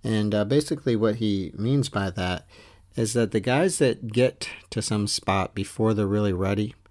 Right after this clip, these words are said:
usually burn out pretty quickly and frequently never get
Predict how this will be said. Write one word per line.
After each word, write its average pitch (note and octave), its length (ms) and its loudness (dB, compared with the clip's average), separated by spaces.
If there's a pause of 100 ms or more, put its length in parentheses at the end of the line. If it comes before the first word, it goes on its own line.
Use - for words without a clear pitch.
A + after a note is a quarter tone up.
(420)
usually B2 360 4
burn A2+ 300 4
out G#2+ 200 4
pretty G#2 200 2
quickly A2+ 560 2 (420)
and G#2 140 -2
frequently G#2+ 340 -2
never G2 320 0
get F#2 580 -6